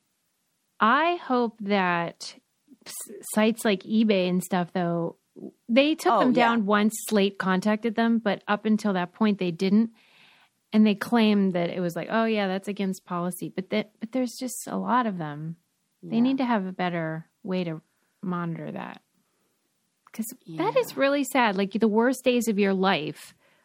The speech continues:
Speaker 1: are being
Speaker 2: Oh,
Speaker 1: sold as, like,
Speaker 2: that really
Speaker 1: entertainment.
Speaker 2: is.
Speaker 1: Wait, that rings a
Speaker 2: That
Speaker 1: bell.
Speaker 2: is.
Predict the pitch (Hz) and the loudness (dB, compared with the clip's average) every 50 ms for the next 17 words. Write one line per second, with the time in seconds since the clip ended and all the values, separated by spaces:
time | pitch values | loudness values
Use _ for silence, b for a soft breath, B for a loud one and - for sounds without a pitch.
0 | _ - - 202 190 170 208 208 247 285 294 285 269 254 220 208 208 208 208 190 | _ -4 -2 -2 0 2 4 4 6 6 6 6 4 4 4 2 2 0 0 -2
1 | 196 175 - 180 175 - 214 220 214 175 175 - - 214 208 208 202 190 202 185 | -4 -4 -4 -6 -6 -2 -2 0 0 -2 -2 -4 -4 -2 -2 -2 -2 -2 -2 -2
2 | 180 170 151 135 - - - - - - 285 269 247 226 - 240 240 - 277 285 | -2 -2 -2 -4 -6 -8 -12 -16 -12 -6 -2 -2 0 0 0 -2 -2 -2 -2 -2
3 | 285 202 190 196 190 196 202 202 - - - - - - - | -2 -2 -2 0 2 4 4 2 2 0 -6 -16 -20 -20 -20